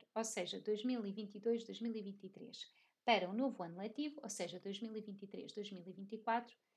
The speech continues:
devemos começar por aceder ao C de origem, ou seja, aquela que tem os conteúdos que nós pretendemos do ano letivo anterior, e clicar no ícone H cinco P.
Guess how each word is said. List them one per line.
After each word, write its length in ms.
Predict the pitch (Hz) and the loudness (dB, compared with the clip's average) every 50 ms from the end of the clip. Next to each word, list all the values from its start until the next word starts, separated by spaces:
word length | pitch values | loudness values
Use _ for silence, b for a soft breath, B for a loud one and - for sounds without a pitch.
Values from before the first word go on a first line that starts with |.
| _ _ _ | _ _ _
devemos 360 | - 294 240 233 185 190 196 - | -2 2 2 4 4 2 2 0
começar 500 | - 240 240 233 - 277 277 269 269 - | 2 2 0 2 4 4 4 4 2 0
por 260 | - 175 143 - - - | -4 -4 -4 -6 -6 -2
aceder 560 | - 247 - - - - 208 156 139 - - _ _ _ _ _ _ _ _ | 0 0 0 0 -2 0 0 0 0 -2 -8 _ _ _ _ _ _ _ _
ao 160 | 233 233 220 | 4 4 4
C 220 | 208 - - 185 170 | 2 0 -4 -4 -4
de 60 | 180 | -2
origem, 520 | 190 202 233 269 302 302 - 330 339 294 | 0 2 4 4 4 4 2 -2 -2 -2
ou 80 | 196 208 | -2 -2
seja, 280 | 202 202 190 180 - 190 | 0 0 0 0 0 0
aquela 280 | 190 - 214 190 190 | -2 -2 -2 -2 -2
que 100 | 190 - - | -4 -8 -8
tem 120 | - 202 | -6 -4
os 100 | 196 196 | -2 -2
conteúdos 440 | - - 208 208 202 214 202 208 - | -2 -4 -6 -4 -2 -2 -2 -2 -2
que 100 | - - | -6 -8
nós 160 | 175 170 - | -12 -12 -12
pretendemos 760 | - - - - - 214 214 214 196 214 175 170 165 - - - | -14 -16 -18 -12 -6 -4 -2 0 0 0 0 -2 -4 -8 -8 -4
do 80 | - 202 | -4 -4
ano 140 | 185 175 | -4 -4
letivo 320 | 175 170 165 - 185 151 170 | -6 -8 -10 -12 -12 -10 -10
anterior, 440 | 185 185 - 208 226 226 254 302 - - b b b b b b b b b | -10 -10 -6 -4 0 2 2 2 0 -2 b b b b b b b b b
e 100 | - 339 | -6 -6
clicar 480 | 359 - - 220 214 - 202 208 214 214 | -2 2 2 2 4 6 6 6 4 2
no 140 | 196 175 185 | -2 -4 -4
ícone 480 | 208 214 - - - 220 220 226 226 - _ _ _ _ - | -4 -4 -4 -2 0 0 0 -2 -4 -8 _ _ _ _ -2
H 220 | 226 220 208 190 | 0 2 2 2
cinco 300 | 196 - 254 240 226 - | 2 2 0 0 0 -2
P. 200 | - - - - | -6 -12 -12 -12